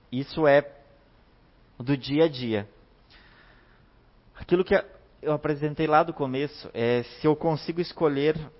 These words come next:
o melhor caminho. Primeiro que a gente, as leis morais são extensas, a gente precisa conhecer, mas eu vou usar um exemplo do dia a dia que a gente sai pra trabalhar.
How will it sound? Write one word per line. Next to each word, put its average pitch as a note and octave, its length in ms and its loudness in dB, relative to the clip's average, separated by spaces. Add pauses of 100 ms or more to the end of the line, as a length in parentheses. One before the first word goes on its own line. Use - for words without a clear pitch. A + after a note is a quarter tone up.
(300)
o C3+ 80 -6
melhor C3+ 320 4
caminho. A2 460 -2 (1160)
Primeiro B2 320 0
que - 80 0
a F3 40 2
gente, E3+ 260 -8 (720)
as A#2+ 180 0
leis B2+ 240 0
morais A#2 440 2 (440)
são A2+ 200 -4
extensas, A2 640 -12 (520)
a G2 140 -6
gente A2+ 240 -10
precisa A2+ 280 -8
conhecer, G#2 680 -8 (760)
mas B2 220 -4
eu D3 80 0
vou E3+ 160 0
usar D#3+ 200 2
um E3 120 -2
exemplo D#3+ 840 -2 (840)
do D3+ 580 -2
dia D3+ 240 2
a G#3 40 4
dia E3+ 320 -4
que - 80 -10
a E3 40 -4
gente E3 200 -10
sai D3 200 2
pra D#3 140 -2
trabalhar. D3 560 0